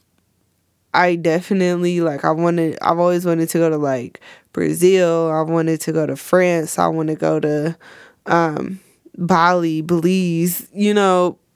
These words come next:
I wanna go to all these different countries, right? And it's not just, like, it's not for me really just to have fun. Like, I really wanna see, like, other people's cultures and traditions and, like, see how they do things.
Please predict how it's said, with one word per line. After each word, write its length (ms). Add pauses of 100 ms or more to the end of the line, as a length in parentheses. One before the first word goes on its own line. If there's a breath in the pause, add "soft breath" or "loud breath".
(280)
I 120
wanna 260
go 240
to 200
all 220
these 160
different 560 (1400)
countries, 720
right? 500 (1160 loud breath)
And 180
it's 160
not 220
just, 160 (200)
like, 360
it's 180
not 320
for 140
me 240
really 320
just 160
to 80
have 260
fun. 320
Like, 220
I 140
really 280
wanna 240
see, 180
like, 220
other 160
people's 300
cultures 400
and 160
traditions 500
and, 100
like, 160
see 180
how 120
they 160
do 140
things. 360